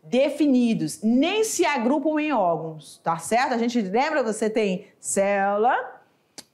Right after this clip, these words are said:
você tem os tecidos que vão formar os órgãos e esses órgãos vão formar os sistemas desses animais. Então, eles são muito simples, não apresentam nada disso. Tudo bem? São os únicos animais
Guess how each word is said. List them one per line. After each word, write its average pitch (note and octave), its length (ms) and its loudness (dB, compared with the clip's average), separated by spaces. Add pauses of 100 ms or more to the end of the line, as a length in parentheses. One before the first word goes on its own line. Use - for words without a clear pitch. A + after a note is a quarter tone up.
(560)
você G3 280 0
tem G#3 160 0
os G3+ 80 0
tecidos A#3 960 2
que B3 120 0
vão G#3+ 200 0
formar G3 500 0
os F3 240 -2
órgãos C4+ 540 2
e A#3+ 40 2
esses A3+ 220 -2
órgãos A3 320 0
vão A3+ 100 -2
formar G#3 280 0
os G#3 60 -4
sistemas G3+ 440 -4
desses G#3 280 -4
animais. G#3+ 480 -2
Então, F3+ 180 -2
eles F3+ 120 -6
são E3 140 -2
muito D#3+ 260 -6
simples, B3+ 340 -2
não G3+ 160 -8
apresentam G#3 400 -4
nada G3 260 -4
disso. - 340 -16 (400)
Tudo A3 200 0
bem? E4+ 420 -2 (1000)
São D#4 340 0
os A3+ 100 0
únicos G4 420 0
animais C#4+ 680 0